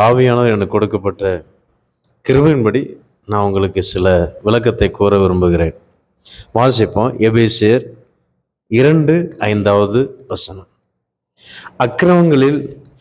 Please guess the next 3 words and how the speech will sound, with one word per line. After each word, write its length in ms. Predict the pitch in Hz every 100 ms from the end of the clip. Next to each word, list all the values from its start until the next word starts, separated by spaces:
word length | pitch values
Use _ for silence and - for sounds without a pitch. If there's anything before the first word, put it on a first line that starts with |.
| _ _ _ _ _ _ _ _ _ _ - - _ _ -
மரித்தவர்களாய் 1000 | 110 123 143 170 175 175 160 156 156 139
இருந்த 340 | 120 120 117
நம்மை 720 | 107 98 101 127 113 95 120